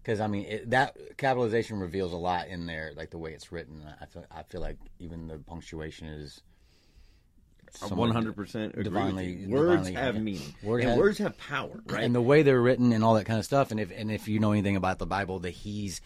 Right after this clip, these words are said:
Speaker 1: the he's, the, the, the, all the stuff that, that when they refer to God, the he, the his, the they, the them, the, all that, if it's capitalized in the middle of a sentence, then they're referring to God Almighty or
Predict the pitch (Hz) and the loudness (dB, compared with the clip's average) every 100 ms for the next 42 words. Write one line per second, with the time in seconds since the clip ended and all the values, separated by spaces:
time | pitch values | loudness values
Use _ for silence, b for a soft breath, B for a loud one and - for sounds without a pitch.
0 | B B B - 107 - 120 110 98 101 | B B B -8 -8 -2 0 0 0 2
1 | 107 107 98 113 110 104 101 90 104 113 | 4 2 -4 -2 0 0 -4 -10 -8 -6
2 | 107 - 113 139 147 - 139 - 113 101 | -6 -6 0 2 2 2 2 4 0 0
3 | 98 - 113 107 101 - 127 123 104 101 | -6 -4 -2 0 -2 0 -2 0 2 2
4 | 82 85 87 95 117 110 98 98 104 95 | 2 -4 -10 -10 -6 -4 -4 -2 -4 -4
5 | 87 92 98 95 95 90 90 82 95 92 | -6 -6 -4 -4 -4 -6 -8 -8 -6 -6
6 | 92 87 98 101 98 95 B B B 98 | -6 -8 -6 -4 -4 -6 B B B -8
7 | 87 131 - 139 151 120 101 90 98 104 | -2 -2 8 8 8 6 4 4 0 -2
8 | 101 87 - 123 90 - - 90 87 85 | -2 -4 -2 -2 -2 -6 -6 -4 -4 -6
9 | 57 101 107 127 95 117 107 98 90 - | -10 -4 -2 0 0 2 2 2 -2 -4
10 | 95 87 80 78 - 90 92 85 78 87 | -4 -4 -6 -10 -6 -4 -2 -4 -6 -8
11 | 76 76 90 85 | -10 -12 -10 -8